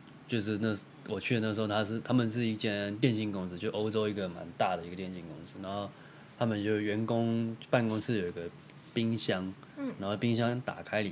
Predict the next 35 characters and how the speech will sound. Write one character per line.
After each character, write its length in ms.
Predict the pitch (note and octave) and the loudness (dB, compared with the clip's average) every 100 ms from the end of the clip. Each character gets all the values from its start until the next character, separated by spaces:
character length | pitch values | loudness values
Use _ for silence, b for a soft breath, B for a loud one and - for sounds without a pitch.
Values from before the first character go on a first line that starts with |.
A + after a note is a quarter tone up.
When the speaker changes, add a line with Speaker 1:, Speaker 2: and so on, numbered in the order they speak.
| E2 | -4
Speaker 1:
面， 180 | F#2 E2 - - B B B - - | -6 -6 -12 -16 B B B -20 0
大 120 | B2 | 4
概 260 | A2+ A2+ A2 - - | 6 6 4 -4 -12
除 280 | - - A#2 | -6 -2 2
了 100 | A#2+ | 4
水 380 | B2+ - - G#2 | 4 2 2 2
以 160 | F#2+ F#2 | 0 0
外， 440 | G#2+ A2 G2 F2+ - - - - - - - | 2 2 2 -2 -8 -18 -20 -20 -20 -20 -2
其 260 | - A#2 | 2 2
他 180 | G#2 A2 | 2 2
都 120 | A#2 | 2
是 100 | A2 | 2
酒 180 | A2 A2 | 0 0
精 220 | F2+ G2+ | 0 -2
性 140 | G2+ G#2+ | -2 -2
饮 160 | F2+ - | -2 -2
料。 160 | A2 A#2 - | 4 4 4
<laughs> 200 | - - - - | -6 -6 6 12
然 100 | D#3 | 12
后 180 | - E3+ | 12 12
这 180 | D#3 D#3 | 12 12
个 180 | B2 A2+ B B B - | 12 8 B B B 4
是 120 | C#3 | 6
对 160 | B2+ C#3 | 10 10
我 120 | A2+ | 10
来 180 | F#2+ G2+ | 6 4
讲 180 | F#2+ | 2
是 160 | F2+ G#2+ | 0 0
一 60 | G#2 | 2
个 260 | F#2+ F2+ F2+ D3+ | 0 -2 -4 0
文 220 | G#2+ A2 | 0 4
化 240 | C3 A#2 | 6 6
差 280 | G2+ A2 G2+ | 4 0 2
异 200 | G#2 G2+ | 2 2
上 280 | G#2 G2+ | 0 -2